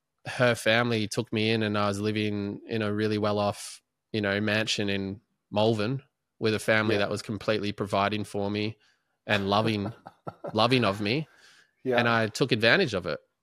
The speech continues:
Speaker 1: Like, if I'm real, and I haven't said this publicly, but I look back and I'm like, "Wow, you little fucking shit," you know, like,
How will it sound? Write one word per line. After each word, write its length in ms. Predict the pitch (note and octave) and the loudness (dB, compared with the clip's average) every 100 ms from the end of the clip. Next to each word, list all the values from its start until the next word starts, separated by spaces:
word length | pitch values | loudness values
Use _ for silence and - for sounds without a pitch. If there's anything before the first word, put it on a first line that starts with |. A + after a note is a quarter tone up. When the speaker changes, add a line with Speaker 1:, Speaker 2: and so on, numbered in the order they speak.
| _ _ _ | _ _ _
Speaker 1:
Like, 260 | A2+ G#2 - | -2 -2 0
if 120 | A#2 | 0
I'm 180 | B2 G#2+ | 0 2
real, 280 | A#2+ C3+ A2 | 4 6 6
and 80 | A2+ | 4
I 40 | |
haven't 200 | A2 G#2+ | 2 0
said 160 | A2 F2 | -2 -2
this 100 | - | -4
publicly, 480 | G#2 B2+ A2 F#2+ | -4 -2 -4 -4
but 120 | F2+ G#2+ | -2 -2
I 40 | |
look 160 | A2 - | 0 2
back 240 | B2 - | 0 0
and 100 | A2+ | -4
I'm 80 | A2 | -2
like, 320 | G#2+ G#2 - | 0 -2 -4
"Wow, 280 | A2+ C#3 A#2+ | 0 2 4
you 200 | G#2+ G2+ | 2 -2
little 300 | A#2 C#3+ C#3+ | 0 0 0
fucking 440 | - G#2 - A#2 | 0 -2 -2 -4
shit," 400 | A2 - G2+ E2+ _ | -2 0 0 -2 _
you 140 | - G#2+ | -6 0
know, 260 | G2+ B2 | 4 6
like, 340 | D#3 A#2 G3 | 6 6 4